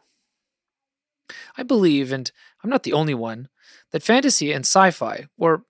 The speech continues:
rather speculative fiction in general, are the genres most suited for telling the difficult truths about our world and our society.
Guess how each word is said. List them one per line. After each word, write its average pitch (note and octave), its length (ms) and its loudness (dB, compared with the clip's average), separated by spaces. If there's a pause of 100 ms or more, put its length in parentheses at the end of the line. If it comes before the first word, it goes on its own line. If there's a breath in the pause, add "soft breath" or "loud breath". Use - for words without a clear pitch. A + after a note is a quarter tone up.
(200)
rather D3 200 0
speculative C3+ 600 -4
fiction - 340 -10
in A2+ 100 -14
general, A#2 440 -8
are F3 260 4
the C#3+ 160 -12
genres B2+ 560 -6
most C#3+ 340 -4
suited A2+ 460 -4 (420 loud breath)
for - 140 -6
telling A3+ 380 0
the A3 100 -2
difficult E3+ 520 -4
truths - 420 -2
about B2+ 320 -2
our C#3 140 -2
world D3+ 540 2
and C3+ 140 -6
our A#2+ 80 -6
society. A#2+ 680 -4